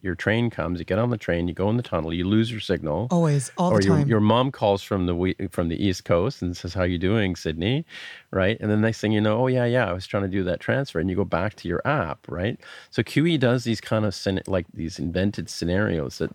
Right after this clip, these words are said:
Speaker 1: that replicate what a human being does with a banking
Speaker 2: Wow,
Speaker 1: app.
Speaker 2: wow.
Speaker 1: <laughs> You know? And I always think, like, I always joke with them for breaking our app. But the reality is they do all these crazy things, these edge casey kind of tests, because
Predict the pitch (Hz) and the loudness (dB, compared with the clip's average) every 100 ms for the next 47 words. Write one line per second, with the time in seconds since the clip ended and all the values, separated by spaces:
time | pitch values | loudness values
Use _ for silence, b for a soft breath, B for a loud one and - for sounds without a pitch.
0 | - 92 85 B B B - 95 107 - | -2 -2 -2 B B B -2 0 0 -4
1 | 107 104 90 92 90 - - 98 95 87 | -6 -4 -2 -2 -4 -4 -4 0 0 2
2 | 104 151 120 90 78 - 87 76 76 - | 2 2 2 2 0 -4 -6 -4 -4 -4
3 | 62 156 147 143 143 139 131 123 B B | -2 0 2 0 0 0 -4 -6 B B
4 | _ - - 110 110 101 139 196 B B | _ -2 2 4 4 4 0 -4 B B
5 | B _ - 113 110 117 120 151 - 120 | B _ 0 0 2 2 0 0 -2 -2
6 | 107 107 107 98 95 90 87 87 - 82 | 0 0 0 -2 -4 -4 -6 -8 -8 -4
7 | 92 92 - 85 85 78 - 101 - 107 | -2 -2 -6 -6 -6 -4 -4 -2 0 2
8 | 110 139 147 101 90 95 95 120 143 110 | 2 2 0 -2 -2 -2 0 0 2 0
9 | 87 - 101 101 95 85 127 117 101 - | -4 -2 -2 0 0 0 0 0 -4 -8
10 | 85 - 104 - - 92 - - 95 90 | -6 0 -2 -2 -2 -2 -4 -4 0 0
11 | 85 82 - - 123 127 - - - 85 | 0 -2 -8 -4 -2 -2 -6 -14 -10 -4
12 | 95 87 80 | -2 -2 -2